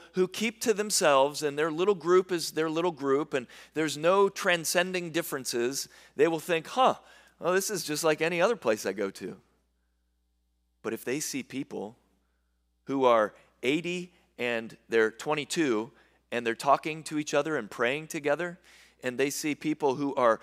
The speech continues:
more wealthy and less wealthy hanging out together, and they see people who are gathered together in groups, and they're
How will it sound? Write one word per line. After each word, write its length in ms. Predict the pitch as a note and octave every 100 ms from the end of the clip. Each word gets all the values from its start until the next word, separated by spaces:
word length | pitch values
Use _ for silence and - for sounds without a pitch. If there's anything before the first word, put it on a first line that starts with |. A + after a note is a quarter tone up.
| -
more 200 | G#2 A#2+
wealthy 600 | G#2+ A2+ D3+ - F#3 F#3+ -
and 180 | G#2+
less 280 | G2 B2+ -
wealthy 400 | D#3 F3 - F#3+
hanging 360 | F#3 B2+ B2+ A#2+
out 220 | A#2 D#3+
together, 460 | E3+ D3+ E3 G3 F#3+ - - -
and 160 | B2
they 100 | B2+
see 220 | D3+ - D3+
people 320 | E3+ E3+ D3
who 60 |
are 60 | C3
gathered 460 | G#2+ A#2 C#3+ E3+ C#3+
together 460 | G2+ A2+ C#3 E3+
in 120 | B2
groups, 540 | F#2+ G2+ A2 E3 - -
and 100 |
they're 100 | G#2+